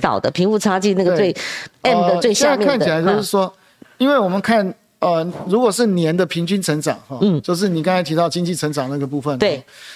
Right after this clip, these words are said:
Speaker 2: 少数的部门哈，批发零售啦，或者住宿餐饮啦，
Speaker 1: 嗯。
Speaker 2: 哈，那这个部分，
Speaker 1: 嗯。
Speaker 2: 呃，以，以每，整年度来讲的话，它当然是负的成长没有错，
Speaker 1: 嗯。
Speaker 2: 但是它大部分是集中在第二季跟第三季，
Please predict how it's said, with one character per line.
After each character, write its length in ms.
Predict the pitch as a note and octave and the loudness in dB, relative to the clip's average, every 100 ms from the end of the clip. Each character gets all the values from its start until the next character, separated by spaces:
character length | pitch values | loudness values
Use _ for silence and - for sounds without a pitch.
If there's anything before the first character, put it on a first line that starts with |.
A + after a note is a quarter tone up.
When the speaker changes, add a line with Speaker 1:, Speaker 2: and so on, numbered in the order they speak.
| - | -8
Speaker 2:
少 220 | - D#3 | -2 0
数 160 | F#3+ G3+ | 2 0
的 100 | F3 | 0
部 180 | F#3+ | 0
门 220 | E3 C3+ B2+ | -2 -4 -8
哈， 180 | B2 B2+ | -12 -8
批 100 | F#3+ | -2
发 200 | F#3 F#3 | 0 0
零 180 | D3+ D3+ | 0 -2
售 240 | F#3 D#3+ | 0 0
啦， 240 | C3+ C3 C3+ | -2 -8 -6
或 120 | F3 | -2
者 80 | E3+ | -2
住 200 | D3+ F3+ | -2 -4
宿 120 | E3 | -4
餐 240 | D#3+ D#3 D#3 | -4 -2 -2
饮 160 | B2+ A#2 | -4 -10
啦， 80 | A#2 | -16
Speaker 1:
嗯。 80 | B2+ | -6
Speaker 2:
哈， 80 | F3+ | -2
那 100 | F3+ | 0
这 120 | G3 | 0
个 100 | F#3+ | 0
部 140 | E3+ F#3 | 0 0
分， 120 | F#3 D#3 - - - - _ | 0 -2 -12 -20 -20 -20 _
Speaker 1:
嗯。 120 | C#3+ | -4
Speaker 2:
呃， 60 | C#3+ | -4
以， 320 | - E3+ E3+ E3+ - _ _ _ | -2 0 -2 -4 -14 _ _ _
以 100 | G3 | 0
每， 240 | F#3+ G3 F#3+ _ _ _ _ - | 2 2 -2 _ _ _ _ -2
整 220 | G3 F3 | -2 0
年 200 | F3+ A3 | 0 2
度 140 | C4+ G#3+ | 2 2
来 160 | E3+ | 2
讲 240 | E3+ D#3 C3 | 0 -2 -2
的 100 | D3 | -2
话， 220 | E3+ D3 | 0 0
它 120 | F3 | 0
当 160 | F#3 F3 | 0 0
然 120 | D3+ | -2
是 120 | D#3+ | -4
负 140 | D3+ D3+ | -4 -4
的 100 | C3 | -4
成 160 | C3+ | -6
长 160 | B2+ A#2 | -8 -8
没 100 | B2+ | -8
有 80 | B2 | -2
错， 100 | F3+ | 0
Speaker 1:
嗯。 140 | D#3 - - - | 0 -6 -10 -4
Speaker 2:
但 160 | B3 | -2
是 100 | A#3 | 0
它 300 | A3+ A3 A3 - _ | 0 0 -2 -8 _
大 220 | A#3 G3 | 0 2
部 120 | F#3 | 0
分 80 | G3 | -2
是 160 | E3+ F3+ | -2 -6
集 240 | - D3+ | -6 -6
中 280 | D3+ F3+ F3 | -2 -2 0
在 280 | F3 D3+ B2 _ _ _ _ _ | 0 -2 -4 _ _ _ _ _
第 140 | G3+ F3 | 2 2
二 60 | |
季 160 | E3 D3+ | 0 -4
跟 120 | D3+ | -4
第 120 | D#3 | -4
三 200 | C3+ C#3+ | -6 -6
季， 240 | C3+ C3 | -8 -12